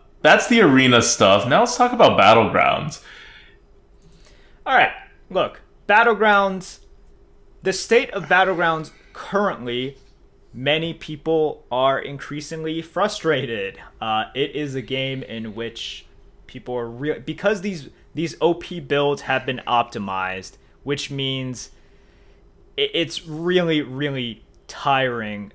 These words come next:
Speaker 2: getting beaten by leapfroggers. Um, eh, like,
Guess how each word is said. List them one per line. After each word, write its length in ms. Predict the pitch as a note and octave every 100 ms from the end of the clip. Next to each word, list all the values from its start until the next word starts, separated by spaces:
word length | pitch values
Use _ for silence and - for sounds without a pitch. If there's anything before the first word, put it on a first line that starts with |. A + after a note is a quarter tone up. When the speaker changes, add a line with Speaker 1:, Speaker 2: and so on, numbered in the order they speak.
| _ B2+ A2
Speaker 2:
getting 600 | C3+ C3+ C3 B2 A#2 G#2+ _ _ - A2+
beaten 540 | D#3 D3+ B2 A#2 A2+ F#2+ A2
by 580 | A2+ G#2+ G2+ G2 F#2+ F#2 - _ _ _ A2+
leapfroggers. 960 | B2 G#2 - G2+ G2 F#2 F#2 F#2 - - _ _ _ -
Um, 420 | F#2 F2+ F2+ F2+ _
eh, 100 | F#2+ - -
like, 260 | G#2+ A2+ -